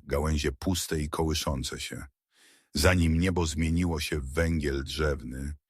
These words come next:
ja chodziłem po jej werandzie, telefon w jednej ręce, klucz wbijający się w moją dłoń.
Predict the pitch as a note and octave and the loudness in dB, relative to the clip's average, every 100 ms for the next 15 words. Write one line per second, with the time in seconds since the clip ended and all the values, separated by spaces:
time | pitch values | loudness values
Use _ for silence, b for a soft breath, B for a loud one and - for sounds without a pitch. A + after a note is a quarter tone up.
0 | _ _ - D#2+ E2+ F#2 F#2+ D#2 D#2+ C#2+ | _ _ 0 4 4 2 0 0 0 0
1 | C2+ D#2 D2+ C#2+ D2 D2 C#2+ C2 C2+ C2+ | -2 -2 0 0 0 0 0 -4 -6 -8
2 | C#2 _ _ _ _ - E2 F2+ F2 E2+ | -10 _ _ _ _ 4 4 4 2 -2
3 | D2+ E2 D2+ D#2 C#2 C#2 D2 C#2 - C#2+ | 0 0 0 -2 -2 -2 -2 -4 -6 -8
4 | - F2 F2 - C#2+ D2 E2+ D2 D2 D#2 | -2 0 0 -4 -8 -2 0 0 0 -2
5 | D#2 D#2 D2+ C#2+ D2 C#2+ C#2 C#2 C#2+ C#2 | -2 -4 -4 -4 -2 -2 -4 -4 -4 -4
6 | B1+ B1+ | -6 -8